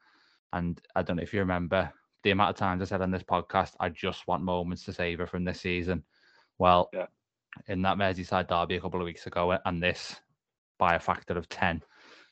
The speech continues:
Speaker 1: it is better than that.
Speaker 2: <laughs>
Speaker 1: Um, we, we've certainly got those. So, yeah,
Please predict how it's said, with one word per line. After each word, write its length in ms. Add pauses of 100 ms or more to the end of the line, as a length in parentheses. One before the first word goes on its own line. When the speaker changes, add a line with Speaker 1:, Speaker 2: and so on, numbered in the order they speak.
Speaker 1:
it 120
is 120
better 320
than 140
that. 220
Speaker 2:
<laughs> 220
Speaker 1:
Um, 260 (120)
we, 160
we've 180
certainly 380
got 180
those. 260
So, 280 (1080)
yeah, 240